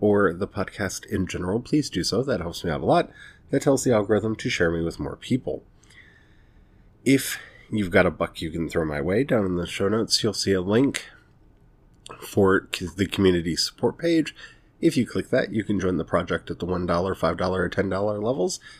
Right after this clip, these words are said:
That helps out a lot. That helps me do just about everything that I do. And I could really use the help.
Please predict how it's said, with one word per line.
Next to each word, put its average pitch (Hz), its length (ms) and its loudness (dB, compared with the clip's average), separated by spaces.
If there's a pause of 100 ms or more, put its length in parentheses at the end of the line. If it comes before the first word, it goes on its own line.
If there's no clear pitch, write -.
(140)
That - 100 0
helps - 200 -4
out - 100 -2
a - 40 -4
lot. 101 240 0
That 110 100 -2
helps 123 220 -2
me 127 80 6
do 113 160 0
just 107 220 -4
about 107 160 2
everything 98 340 0
that 90 120 -2
I 87 80 2
do. 69 260 -2 (1000)
And 87 340 2 (340)
I 85 80 -4
could - 160 0
really 85 240 0
use - 200 -4
the 90 100 -8
help. - 300 -14